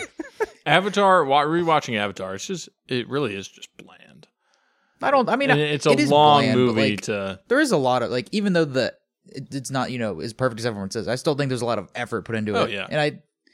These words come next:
Speaker 2: I enjoyed it. And I enjoyed the second
Speaker 3: It's a
Speaker 2: one.
Speaker 3: big
Speaker 1: It's, but it's
Speaker 3: swing.
Speaker 1: the effort in the technology. That's another thing, is it definitely feels like a big budget movie with just the number of cuts and the coverage that they shoot.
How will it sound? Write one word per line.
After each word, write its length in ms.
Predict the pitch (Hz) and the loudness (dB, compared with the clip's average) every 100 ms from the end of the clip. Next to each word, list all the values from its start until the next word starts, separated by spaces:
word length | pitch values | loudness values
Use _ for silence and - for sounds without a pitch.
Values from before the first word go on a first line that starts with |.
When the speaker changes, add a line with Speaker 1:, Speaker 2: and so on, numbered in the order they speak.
| _ _ | _ _
Speaker 2:
I 120 | 185 220 | -2 0
enjoyed 320 | 127 156 117 | 2 0 0
it. 60 | 160 | 2
And 100 | 196 | 2
I 80 | |
enjoyed 320 | 269 180 220 160 | 2 4 4 2
the 60 | |
second 280 | - 170 117 | -2 -2 0
Speaker 3:
It's 120 | 190 | 0
a 40 | 233 | 2
Speaker 2:
one. 40 | |
Speaker 3:
big 100 | 156 | 2
Speaker 1:
It's, 220 | 151 - | 0 0
but 140 | 135 156 | 0 0
it's 100 | 104 | -2
Speaker 3:
swing. 120 | 160 | -2
Speaker 1:
the 20 | 151 | 0
effort 220 | - 160 | 0 -2
in 80 | 143 | -4
the 80 | |
technology. 680 | - 123 - 101 95 104 76 | -4 -6 -2 -4 -2 -6 -8
That's 200 | 110 - | -8 -6
another 240 | 110 104 | -4 -4
thing, 180 | 107 110 | -4 -6
is 100 | 101 | -6
it 140 | 104 - | -6 -8
definitely 380 | 110 143 98 - | -8 -8 -8 -10
feels 500 | - 110 113 104 - | -8 -4 -4 -4 -8
like 260 | 85 - - | -10 -10 -14
a 80 | 90 _ | -14 _
big 240 | 101 90 87 | -8 -8 -8
budget 300 | 87 - 95 | -10 -10 -8
movie 260 | 92 95 | -8 -6
with 220 | 92 95 | -8 -8
just 220 | - 110 - | -8 -8 -8
the 60 | |
number 340 | 110 95 107 101 | -6 -4 -2 -2
of 140 | - | -4
cuts 360 | - 104 - - - | -8 -8 -8 -12 -8
and 260 | 101 92 87 | -6 -6 -8
the 120 | 85 | -10
coverage 560 | - - 104 - 92 - | -8 -4 -4 -6 -16 -14
that 200 | 69 - | -16 -14
they 80 | - | -16
shoot. 320 | - - | -14 -16